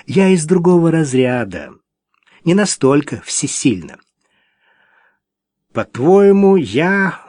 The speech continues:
увлечен ее братом, а ты, как мне кажется, увлечена сестрой».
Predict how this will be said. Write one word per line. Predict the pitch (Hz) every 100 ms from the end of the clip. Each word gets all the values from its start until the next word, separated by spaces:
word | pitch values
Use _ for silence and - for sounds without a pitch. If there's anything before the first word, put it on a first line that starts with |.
| -
увлечен | 165 135 135 - 170 170
ее | 135 131 143
братом, | 104 - - - 98 98 _ _ _ _ - - -
а | 139
ты, | - 262
как | 262 120 -
мне | 95
кажется, | - - - - 95
увлечена | 123 135 139 226
сестрой». | - 202 - - 76 - - -